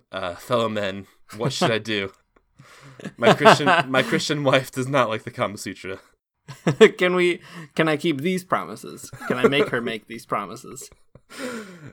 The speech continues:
Speaker 1: Um,
Speaker 2: Oh, boy.
Speaker 1: yeah. So the answers to this question, um, are bad. So I'm not even gonna read them. Uh, but just throwing that one out there. So,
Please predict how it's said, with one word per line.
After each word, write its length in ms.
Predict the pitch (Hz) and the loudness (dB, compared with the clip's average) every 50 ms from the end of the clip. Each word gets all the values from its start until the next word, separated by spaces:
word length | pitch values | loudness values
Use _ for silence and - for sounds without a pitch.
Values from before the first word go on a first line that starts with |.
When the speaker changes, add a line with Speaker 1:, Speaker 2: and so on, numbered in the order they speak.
| _ _ | _ _
Speaker 1:
Um, 560 | - 107 113 113 110 110 107 101 98 92 90 90 | -4 -2 0 0 0 0 -2 -4 -8 -12 -10 -6
Speaker 2:
Oh, 200 | 139 120 107 107 | -6 -6 -6 -6
boy. 140 | 107 101 107 | -8 -8 -6
Speaker 1:
yeah. 360 | 127 147 151 117 98 92 76 - _ _ _ | -4 -2 -2 -2 -2 -2 -6 -10 _ _ _
So 180 | - - 131 123 | -8 -4 -4 -2
the 160 | 120 120 120 | -2 -2 -2
answers 260 | 123 127 - 139 123 | -4 -6 -8 -12 -12
to 40 | 117 | -10
this 160 | 113 107 - | -10 -12 -10
question, 640 | - 120 107 98 - - 107 95 92 92 90 87 87 _ _ _ _ _ _ | -6 -6 -6 -6 -6 -10 -10 -10 -10 -10 -12 -16 -18 _ _ _ _ _ _
um, 580 | 85 90 90 85 85 80 78 76 76 71 82 _ _ _ _ _ _ _ _ _ _ _ _ _ _ _ _ _ _ | -12 -10 -10 -10 -10 -10 -10 -12 -12 -16 -20 _ _ _ _ _ _ _ _ _ _ _ _ _ _ _ _ _ _
are 100 | - 92 | -12 -12
bad. 340 | 90 80 80 80 80 80 85 _ _ _ _ _ _ | -10 -10 -10 -10 -10 -12 -14 _ _ _ _ _ _
So 280 | - - 92 90 87 82 | -16 -12 -10 -10 -10 -10
I'm 120 | 73 104 | -10 -10
not 100 | 104 98 | -8 -8
even 100 | 95 95 | -8 -10
gonna 120 | 92 90 85 | -10 -12 -12
read 140 | 87 82 | -14 -12
them. 300 | 82 87 87 87 - - _ _ - | -12 -14 -14 -14 -18 -20 _ _ -14
Uh, 500 | 87 87 87 85 85 87 87 87 87 85 | -12 -12 -10 -10 -10 -10 -10 -10 -10 -12
but 440 | 87 _ - 95 92 92 90 - _ _ 85 | -12 _ -8 -8 -8 -8 -10 -12 _ _ -18
just 400 | 92 110 117 - - - _ _ _ _ _ _ | -16 -14 -12 -12 -14 -16 _ _ _ _ _ _
throwing 160 | 113 113 120 | -8 -6 -6
that 60 | 123 | -6
one 80 | 113 110 | -6 -6
out 120 | 120 127 | -6 -6
there. 180 | - 95 87 82 | -4 -6 -6 -6
So, 300 | - - 104 98 95 | -6 -8 -8 -8 -8